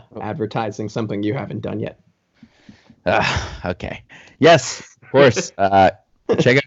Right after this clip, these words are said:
Speaker 1: Gavin's podcast, Social Distancing with Marcus. I'm sure, I promise you Gavin's much more likable on there than he is talking about basketball.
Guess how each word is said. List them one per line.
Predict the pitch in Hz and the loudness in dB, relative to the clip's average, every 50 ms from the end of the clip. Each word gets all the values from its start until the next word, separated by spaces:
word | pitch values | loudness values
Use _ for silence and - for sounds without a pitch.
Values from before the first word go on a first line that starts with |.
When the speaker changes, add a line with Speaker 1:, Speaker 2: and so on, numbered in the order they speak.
| _ _ | _ _
Speaker 1:
Gavin's | 117 107 107 107 107 107 107 101 101 - - _ _ _ _ _ _ _ - | 4 4 6 6 6 4 2 2 0 -4 -12 _ _ _ _ _ _ _ -6
podcast, | - 120 98 95 95 107 95 90 | 2 2 2 4 4 2 0 2
Social | - 104 92 90 101 87 | 2 2 2 2 2 0
Distancing | 87 92 - - 95 90 - 92 90 85 - 80 | 0 0 0 0 -4 -2 0 0 -2 0 0 0
with | 90 90 - | 0 0 0
Marcus. | 92 87 87 90 87 - - 87 87 - - - - | 0 2 2 2 2 2 0 0 0 -2 -4 -8 -4
I'm | - 76 85 87 | -4 -2 -2 -2
sure, | 85 - - 107 95 - - | -6 -4 0 0 0 0 2
I | 90 95 92 - - - | 0 0 0 0 -4 -4
promise | - 143 127 131 127 117 120 | 2 4 4 6 4 4 2
you | 107 | 2
Gavin's | 98 101 98 98 98 95 92 | 4 4 4 4 4 2 -2
much | 95 90 - - | -4 -6 -6 -4
more | 98 95 90 | -2 -2 0
likable | 87 87 90 - 90 90 76 | 0 0 -2 -2 -4 -2 -2
on | 69 80 87 92 | -2 -2 -2 2
there | 110 127 139 147 143 117 | 4 6 6 6 4 2
than | 104 95 | 0 -2
he | 98 92 | -2 -2
is | 90 90 | -2 -2
talking | - 98 90 87 - 90 | -2 -2 -4 -2 -4 -6
about | 85 76 | -8 -4
basketball. | - 87 80 87 - - 90 85 90 85 82 82 87 - | -4 -4 -4 -4 -6 -8 -8 -4 -2 0 0 0 -2 -4